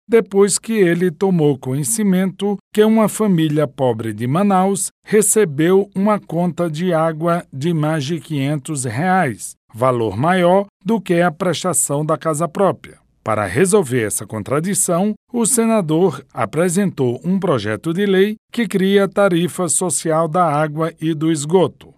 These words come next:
Pelo projeto, a tarifa deve ser calculada de acordo com o consumo, e quanto menos água a família gastar, maior será o desconto. A redução pode chegar a quarenta por cento,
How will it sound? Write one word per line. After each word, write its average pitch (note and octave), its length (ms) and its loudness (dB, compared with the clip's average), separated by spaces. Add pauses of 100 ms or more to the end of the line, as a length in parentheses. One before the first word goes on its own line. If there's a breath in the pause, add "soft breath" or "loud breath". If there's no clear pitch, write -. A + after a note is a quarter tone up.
(340)
Pelo G2+ 200 -6
projeto, F3 760 -2 (160)
a G#3+ 160 4
tarifa G3 580 0
deve F3+ 340 -2
ser B2 380 -4
calculada F3+ 800 0 (160)
de F#3 180 2
acordo F#3 540 2
com G3 240 0
o F#3+ 80 -4
consumo, F#3 720 2 (180)
e B2+ 140 -6
quanto C#3 420 -4
menos A#2+ 560 -2
água G2+ 480 -2
a A#2+ 160 -4
família A#2+ 480 -4
gastar, F#3 760 -2 (200)
maior F#3+ 380 2
será E3+ 400 0
o E3 80 -2
desconto. F3 640 -2 (460)
A G#2 100 -2
redução F3+ 640 0 (140)
pode A#3 300 2
chegar D3 580 0
a A#2 140 -2
quarenta G#2+ 480 -2
por F3+ 160 -6
cento, G3 560 -2